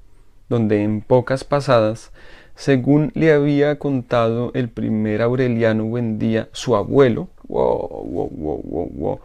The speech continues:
Creo que esto es una de las pocas veces tal vez que pasa en la novela, porque yo no me acordaba muy bien,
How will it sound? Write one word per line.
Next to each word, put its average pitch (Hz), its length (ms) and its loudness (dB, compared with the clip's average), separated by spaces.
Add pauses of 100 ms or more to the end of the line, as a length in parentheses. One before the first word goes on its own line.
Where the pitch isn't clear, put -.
(1080)
Creo 147 140 4
que - 140 2
esto 160 240 -2
es 151 80 0
una 156 200 2
de 160 60 2
las 160 160 -2
pocas - 320 -4
veces 123 220 -2
tal 123 180 0
vez 113 180 -2
que 120 120 -4
pasa 120 240 0
en 123 100 2
la 127 80 0
novela, 120 400 0
porque 104 720 -6
yo 104 100 -4
no 101 80 -4
me 117 140 -2
acordaba 107 600 -2
muy 110 220 -4
bien, 120 480 -4